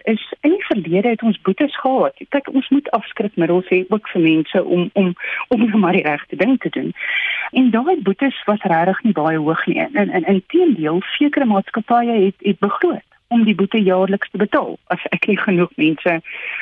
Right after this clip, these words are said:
aangestel het om verteenwoordiging te wees nie. Maar daai boetes is aansienlik verhoog in twintig sewentien. Ek praat nou van, dis 'n boete van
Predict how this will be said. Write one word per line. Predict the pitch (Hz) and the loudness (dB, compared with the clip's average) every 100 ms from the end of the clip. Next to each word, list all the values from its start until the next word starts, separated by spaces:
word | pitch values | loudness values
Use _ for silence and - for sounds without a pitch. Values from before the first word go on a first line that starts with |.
| - | -4
aangestel | 208 185 - - 175 | -2 -2 -4 -4 0
het | 170 | 0
om | 165 | 0
verteenwoordiging | 160 175 170 156 196 220 196 147 | -2 0 0 2 2 0 -2 -6
te | 143 | -4
wees | - - - | -6 -6 -8
nie. | - 196 - - - - - | -18 -18 -20 -20 -20 -20 -4
Maar | 175 | 0
daai | 180 320 339 | 2 2 0
boetes | 196 262 240 | 0 0 -2
is | 202 | -2
aansienlik | - 190 - - 311 294 262 | 0 -2 -2 0 4 4 2
verhoog | - 196 151 147 143 - - - - | -2 -4 0 0 -2 -6 -10 -12 -8
in | - 180 | -2 0
twintig | - 202 190 - - | 2 0 0 -6 0
sewentien. | 202 175 165 - 123 139 _ | 0 2 -2 0 -2 -2 _
Ek | 170 - | -6 -2
praat | 262 277 269 | 0 2 2
nou | 196 185 208 | 2 2 0
van, | - 220 277 - - - - - _ _ | 0 2 2 0 -12 -20 -20 -20 _ _
dis | 180 185 | -6 -2
'n | 190 | 0
boete | 180 254 | 0 0
van | 254 226 | 0 0